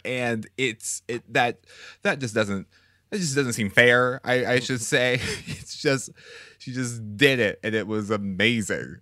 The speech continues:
Oh, there's, and there's just so much more to talk about this movie, but, uh, I mean, it's,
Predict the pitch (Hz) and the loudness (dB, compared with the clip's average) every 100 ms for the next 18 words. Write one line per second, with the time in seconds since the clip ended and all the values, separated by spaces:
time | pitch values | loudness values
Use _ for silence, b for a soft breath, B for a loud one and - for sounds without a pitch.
0 | - 120 120 98 98 123 120 - B - | -4 0 0 0 -4 -2 -2 -4 B -4
1 | 147 185 151 139 127 113 - 104 98 90 | 2 2 2 0 0 -2 -4 -2 -2 -2
2 | 90 85 85 95 90 90 95 71 92 90 | -2 -6 -6 -6 -4 -2 -2 -2 -4 -4
3 | 90 87 - 107 104 - 117 104 | -4 -6 -6 -6 -6 -6 -8 -8